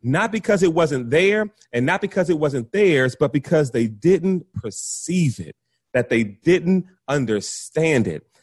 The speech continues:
that their attention was not on it. And what we've gotta understand this morning, Impact, is that, is, is, is that God needs your attention, okay? God needs your attention.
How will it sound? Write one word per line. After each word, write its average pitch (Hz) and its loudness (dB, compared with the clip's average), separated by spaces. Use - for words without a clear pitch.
that 123 0
their 139 2
attention 190 0
was 117 0
not 135 -2
on 120 4
it. 73 -4
And 120 0
what 156 0
we've 190 2
gotta 185 0
understand 160 -2
this 156 -10
morning, 151 -2
Impact, 139 -4
is 120 -12
that, 123 0
is, 131 -2
is, 131 -4
is 127 -2
that 110 -4
God 220 0
needs 160 0
your 151 2
attention, 113 -2
okay? 139 0
God 208 0
needs 185 -2
your 135 -2
attention. 196 -2